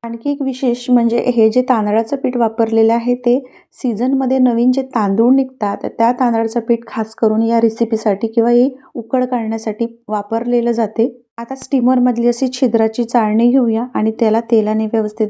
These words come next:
ग्रीस करून घेऊया, म्हणजे आपण जेव्हा याला वाफ देऊ ना तेव्हा ते हे चिकटणार नाही या ताटलीला.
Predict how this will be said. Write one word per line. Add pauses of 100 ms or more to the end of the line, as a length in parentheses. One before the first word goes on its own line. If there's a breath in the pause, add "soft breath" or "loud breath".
ग्रीस
करून
घेऊया,
म्हणजे (360 loud breath)
आपण
जेव्हा
याला
वाफ (120)
देऊ
ना
तेव्हा
ते
हे (140)
चिकटणार
नाही
या
ताटलीला.